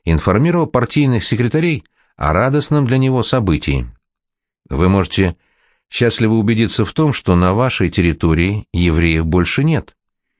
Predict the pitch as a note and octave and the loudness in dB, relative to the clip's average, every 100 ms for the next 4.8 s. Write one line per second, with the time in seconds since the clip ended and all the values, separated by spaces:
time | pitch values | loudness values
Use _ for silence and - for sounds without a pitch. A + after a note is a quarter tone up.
0 | _ _ - - F#3+ G3 G3+ - C#3+ F#2 | _ _ -6 0 0 0 -2 0 0 2
1 | D2+ C#2+ - _ F2 A#2 C#3 D#3 C3+ G2 | -2 -4 -10 _ 0 2 2 2 0 2
2 | A#2+ A#2+ C3+ A#2+ - A#2 B2 A#2+ - F#3+ | 0 2 0 0 0 0 0 0 0 0
3 | A2 D#2+ D2 D#2 _ - E2 E2+ - B2 | 2 0 -2 -4 _ -4 -2 -2 -2 -2
4 | - C#3+ C#3+ F3+ F3+ - D2+ | 0 -2 0 -4 -4 -4 -4